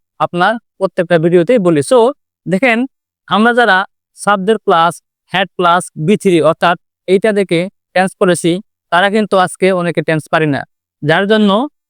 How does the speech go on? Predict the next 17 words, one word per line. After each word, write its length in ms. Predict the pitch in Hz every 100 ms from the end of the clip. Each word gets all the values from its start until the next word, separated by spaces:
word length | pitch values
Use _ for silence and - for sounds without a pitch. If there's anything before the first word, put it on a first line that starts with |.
| -
যে 140 | 160
কোনো 220 | 202 220 196
বিষয়ে 260 | 202 185
আমি 160 | 175 170
কিন্তু 360 | 175 214 262 - _ 165
লিখতেও 320 | - - 196
পারি 200 | 208 202
না, 240 | 220 269 294
প্লাস 360 | 175 202 254 - _ -
কথা 200 | 180 180
বলতে 220 | 175 170
পারি 180 | 165 147
না। 80 | 147
So, 260 | 247 226 - _ _ _ _
আজকে 480 | - 202 - 254 262
আমি 240 | 214 190 180
আপনাকে 500 | 190 180 165 185